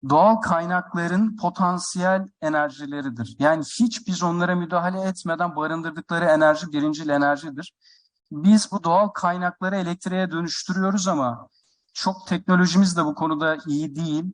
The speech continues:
Dolayısıyla biz kömürü, doğalgazı, fuel oil'i enerjiye, mekanik enerjiye ya da elektrik enerjisine dönüştürürken neredeyse yüzde yetmişini kaybediyoruz. Dolayısıyla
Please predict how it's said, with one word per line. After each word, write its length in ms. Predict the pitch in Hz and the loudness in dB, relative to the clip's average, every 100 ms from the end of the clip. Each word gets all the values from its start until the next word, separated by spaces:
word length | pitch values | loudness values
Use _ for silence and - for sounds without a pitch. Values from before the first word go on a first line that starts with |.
| - | -4
Dolayısıyla 1000 | 151 160 170 - - 196 151 139 170 170 _ _ _ - | 0 0 0 -2 0 2 2 2 0 -6 _ _ _ -4
biz 500 | 175 147 - - - | -2 -2 -6 -10 -10
kömürü, 840 | - 165 185 170 156 139 127 135 - | -2 2 4 2 2 0 0 -4 -4
doğalgazı, 1000 | 131 147 185 185 147 139 113 120 123 135 | 0 2 2 0 -4 -4 -4 -4 -6 -8
fuel 340 | - 147 180 | -8 -2 2
oil'i 560 | 180 151 131 120 135 165 - - _ _ _ _ _ | 4 6 6 6 4 -2 -12 -20 _ _ _ _ _
enerjiye, 720 | 143 160 165 160 - 170 143 | 0 2 2 0 -6 -4 -2
mekanik 480 | 113 127 120 185 226 | 0 0 2 2 2
enerjiye 560 | 190 170 151 135 143 139 | 2 2 2 0 -4 -2
ya 140 | 147 | -2
da 80 | 165 | -2
elektrik 420 | 160 170 208 190 | -2 -4 -4 -2
enerjisine 540 | 185 165 147 - 151 143 | 0 0 0 -2 -4 -2
dönüştürürken 680 | 160 156 208 208 196 156 | -4 -4 -4 -2 0 0
neredeyse 420 | 156 180 175 165 160 | 0 -2 -6 -10 -8
yüzde 320 | 156 151 190 | -8 0 0
yetmişini 440 | 160 - 139 175 | 0 -2 -4 -4
kaybediyoruz. 840 | - 147 120 110 110 104 110 - _ _ _ _ _ _ _ _ _ _ _ - - _ _ _ _ _ _ 135 123 | 2 2 2 0 -2 -4 -6 -16 _ _ _ _ _ _ _ _ _ _ _ -20 -20 _ _ _ _ _ _ -6 0
Dolayısıyla 840 | 156 175 185 220 202 185 214 208 | 2 2 2 4 4 4 4 0